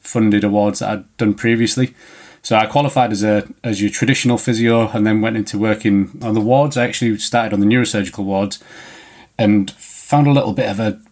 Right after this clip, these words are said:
gap in practice where we, we weren't really using any outcome measures that were validated within this patient population. We had ch-, people,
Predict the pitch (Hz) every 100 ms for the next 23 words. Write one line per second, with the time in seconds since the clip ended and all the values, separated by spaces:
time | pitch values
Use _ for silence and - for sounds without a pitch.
0 | _ 135 - 123 107 - 143 - 113 -
1 | 113 107 110 104 117 127 123 117 110 120
2 | 113 110 107 113 - 110 104 104 90 101
3 | 101 123 117 113 110 98 104 101 101 -
4 | - - 120 - 104 104 107 110 120 -
5 | 98 98 95 - - - - 110 107 98
6 | 92